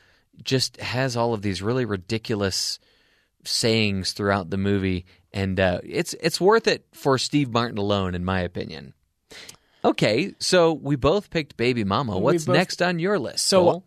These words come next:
Speaker 2: I've got another one that, again, i-, it's more about the relationship and, and how you come, how, how two women kind of bond over a child. Uh,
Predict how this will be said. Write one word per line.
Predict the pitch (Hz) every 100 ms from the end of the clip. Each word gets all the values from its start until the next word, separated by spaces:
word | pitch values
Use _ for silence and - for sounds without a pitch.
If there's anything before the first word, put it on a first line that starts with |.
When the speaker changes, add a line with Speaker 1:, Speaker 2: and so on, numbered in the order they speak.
| -
Speaker 2:
I've | 202 214
got | 262
another | 226 202 202
one | 185 180 185 180 180 - _ -
that, | 160 175 170
again, | 156 208 196 185
i-, |
it's | 131 151 175 190 170
more | 202 226 247
about | 214 214 202 156
the | 180
relationship | 175 190 185 196 - 180
and, | 170 156 -
and | 160
how | - -
you | 165 165 151 -
come, | - - 170 165 160 151 151 143 -
how, | - 180 170
how | - 190 180
two | -
women | 202 190 180 170
kind | - 160 151
of | 135 123 -
bond | 151 156 147 139 -
over | 143 151 135 127 123 -
a | 131
child. | - 196 180 147 139 131 147 - -
Uh, | 143